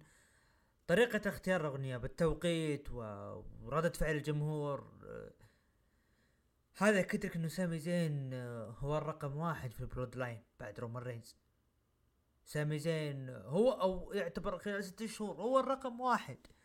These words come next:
هو الأعلى، وصل مرحلة إنه تعدى رومان رينز من ناحية الهتافات.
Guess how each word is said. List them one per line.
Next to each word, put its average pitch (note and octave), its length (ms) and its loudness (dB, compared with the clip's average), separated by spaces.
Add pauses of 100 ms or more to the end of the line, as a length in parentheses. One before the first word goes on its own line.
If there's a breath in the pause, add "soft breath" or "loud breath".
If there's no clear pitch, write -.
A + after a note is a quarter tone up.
(720)
هو A#3+ 180 12
الأعلى، A#3 360 10
وصل A3+ 260 2
مرحلة A3 260 0
إنه G3+ 140 0
تعدى G#3+ 320 2
رومان G3+ 240 -2
رينز G3+ 180 0
من D#3 80 -2
ناحية D#3 160 -6
الهتافات. D#3 500 -6